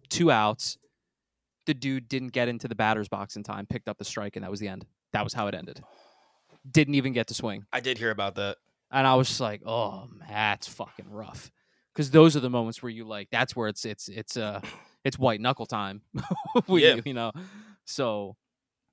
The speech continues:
Speaker 1: you know, you, you don't wanna see those big moments go by like that. And I think as the season goes on and players get more and more used to the new rules, that, that won't be the case, but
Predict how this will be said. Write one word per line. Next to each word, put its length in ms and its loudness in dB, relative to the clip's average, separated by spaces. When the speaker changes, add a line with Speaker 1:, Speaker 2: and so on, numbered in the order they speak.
Speaker 1:
you 160 -2
know, 80 4
you, 240 -2
you 140 2
don't 160 6
wanna 180 -2
see 240 -4
those 360 -2
big 640 0
moments 880 -6
go 200 6
by 240 0
like 260 -16
that. 240 -14
And 160 8
I 120 2
think 580 0
as 220 2
the 60 -2
season 320 -4
goes 200 2
on 160 2
and 100 -4
players 360 -2
get 120 -4
more 160 -2
and 60 -2
more 140 -2
used 200 -6
to 60 -6
the 80 -6
new 140 -4
rules, 260 -6
that, 160 -8
that 140 -6
won't 200 -10
be 80 -8
the 100 -8
case, 300 -4
but 240 -4